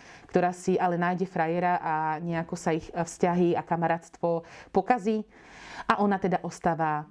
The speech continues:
úplne osamotená. A jediné, čo má rada, je, je literatúra a preto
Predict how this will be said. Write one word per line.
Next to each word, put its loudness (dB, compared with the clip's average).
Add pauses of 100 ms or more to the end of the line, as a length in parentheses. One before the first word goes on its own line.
(180)
úplne 0
osamotená. 0 (760)
A 6
jediné, 2
čo 0
má 2
rada, 0
je, 0
je 2
literatúra 0
a -8
preto -2